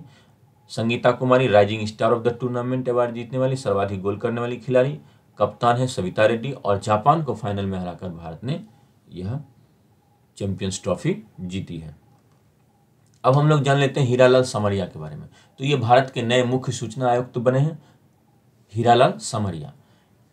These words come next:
केंद्रीय सूचना आयोग का गठन जो है, जो सेंट्रल इन्फॉर्मेशन कमीशन है, उसकी स्थापना हुई थी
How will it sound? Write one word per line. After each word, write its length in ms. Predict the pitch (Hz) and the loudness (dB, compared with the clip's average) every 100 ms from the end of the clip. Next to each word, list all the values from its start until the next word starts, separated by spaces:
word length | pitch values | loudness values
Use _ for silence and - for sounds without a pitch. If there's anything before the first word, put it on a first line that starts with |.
| _ _ - _ _ _ - | _ _ -20 _ _ _ 0
केंद्रीय 400 | 143 147 180 196 | 4 6 6 4
सूचना 460 | - 147 135 147 143 - | 2 -4 0 4 4 6
आयोग 300 | 117 127 131 | 6 6 6
का 80 | 113 | 0
गठन 380 | 107 107 120 117 | 2 -2 -4 -6
जो 80 | |
है, 160 | 113 160 151 - _ - - _ _ _ _ - | -6 -6 -10 -20 _ -20 -20 _ _ _ _ -8
जो 100 | 104 | -6
सेंट्रल 460 | 113 110 117 120 - | -6 0 2 2 0
इन्फॉर्मेशन 600 | 110 104 110 107 120 110 | -10 -8 -6 -6 -8 -8
कमीशन 380 | 98 101 98 123 | -6 -6 -4 -4
है, 220 | 104 175 - _ _ - | -6 -10 -18 _ _ -8
उसकी 340 | 120 - 131 | -8 -4 -4
स्थापना 440 | 110 - 107 110 123 | -4 0 0 0 -2
हुई 240 | 120 113 | -2 -2
थी 280 | 110 165 196 | -4 -6 -8